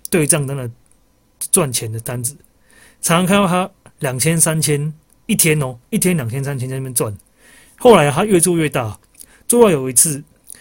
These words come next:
不小心摔了一大跤，之前赚的钱啊，全部都吐回去了，还负债一百多万。从此看到他闷闷不乐，后来，后来还得了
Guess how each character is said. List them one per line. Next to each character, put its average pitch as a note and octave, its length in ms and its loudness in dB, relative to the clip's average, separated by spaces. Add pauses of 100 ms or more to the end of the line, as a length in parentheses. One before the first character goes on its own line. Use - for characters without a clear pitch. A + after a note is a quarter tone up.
(480)
不 A3+ 80 2
小 D#3+ 120 4
心 D#3 140 -2
摔 E3+ 160 4
了 C#3+ 80 -6
一 C3 60 -12
大 B2+ 240 -4
跤， A2+ 260 -6 (840)
之 A3+ 160 2
前 F3+ 180 2
赚 F#3+ 140 2
的 D3 100 -2
钱 A#2 280 -4
啊， A2+ 180 -10 (120)
全 D3 140 0
部 D#3 80 -2
都 E3+ 80 -2
吐 A#2+ 160 -8
回 A2+ 140 -6
去 A#2+ 220 -6
了， G2+ 80 -14 (880)
还 C#3+ 300 -2
负 G#3 220 -6
债 F3 180 0
一 F3 80 2
百 A2 180 -6
多 B2 140 -4
万。 A#2+ 200 -4 (340)
从 G3 200 2
此 D#3 120 2
看 C#3 80 -4
到 D#3 100 -2
他 D#3 120 0
闷 D#3 140 -4
闷 D3 180 -4
不 B2 120 -6
乐， A#2+ 200 -6 (220)
后 G#3 180 0
来， C3 260 -4 (680)
后 - 160 -2
来 F3+ 80 2
还 C3+ 160 -4
得 C#3 160 -4
了 C#3+ 180 -2